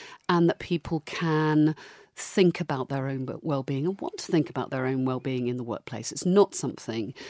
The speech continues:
that you go to work and you forget you're a human being, and when you're outside work, you know, you have all these kind of challenges and good times as well. So I think that's, that is a thing. Um, you know, if, if I take, for example, last week,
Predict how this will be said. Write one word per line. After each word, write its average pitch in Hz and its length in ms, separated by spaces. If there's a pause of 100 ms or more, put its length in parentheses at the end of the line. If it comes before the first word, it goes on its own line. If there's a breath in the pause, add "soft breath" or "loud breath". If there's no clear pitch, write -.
(140)
that - 120
you 156 100
go 190 240
to 165 140
work 123 280
and 143 80
you 123 60
forget - 320
you're 123 160
a - 20
human 120 360
being, 107 400 (260 loud breath)
and 135 160
when 131 140
you're 123 160
outside 123 400
work, 120 480 (300 loud breath)
you 139 100
know, 127 80
you 123 220
have 123 180
all 117 100
these 117 160
kind 123 180
of 113 180
challenges 117 840 (300 loud breath)
and 240 160
good - 160
times - 340
as - 140
well. - 240 (500 loud breath)
So - 140
I 262 40
think - 140
that's, - 240 (120)
that 196 160
is 165 140
a 143 40
thing. - 420 (100)
Um, 190 460 (260)
you 294 80
know, 185 120
if, 147 140 (140)
if 196 140
I 208 60
take, - 360
for - 140
example, 160 580
last 139 300
week, 135 340